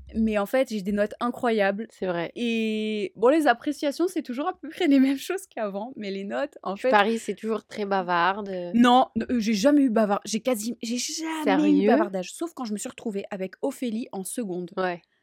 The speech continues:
Speaker 1: Sinon, je n'ai jamais eu de bavardage sur mes, sur mes trucs. Euh, mais juste là, en fait, les, c'est juste que, tu vois, euh, c'est, je s-, que,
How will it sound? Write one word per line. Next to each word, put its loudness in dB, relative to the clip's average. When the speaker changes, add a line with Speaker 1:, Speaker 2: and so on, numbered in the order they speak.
Speaker 1:
Sinon, 2
je -4
n'ai 0
jamais 0
eu -2
de -8
bavardage -4
sur -8
mes, -2
sur -14
mes -6
trucs. -10
Euh, -4
mais -2
juste -6
là, 0
en -4
fait, -4
les, -4
c'est -4
juste -6
que, -6
tu -10
vois, 2
euh, -2
c'est, -6
je -10
s-, -14
que, -10